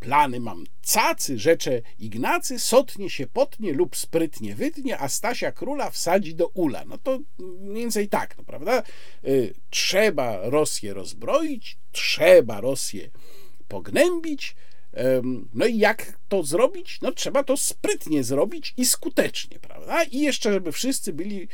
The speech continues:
em, młodzi, zdrowi, szczęśliwi i bogaci.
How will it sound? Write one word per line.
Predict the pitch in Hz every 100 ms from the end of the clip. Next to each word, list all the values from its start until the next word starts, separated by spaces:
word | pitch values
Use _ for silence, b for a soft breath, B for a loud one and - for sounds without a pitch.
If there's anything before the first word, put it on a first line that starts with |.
| B -
em, | 135 135 127 117 107 98 117 113 104 113
młodzi, | 127 139 285 262 269 294 294
zdrowi, | 107 101 - 156 208 190 196 b b b -
szczęśliwi | - 156 131 156 196 160 147
i |
bogaci. | 135 147 110 - -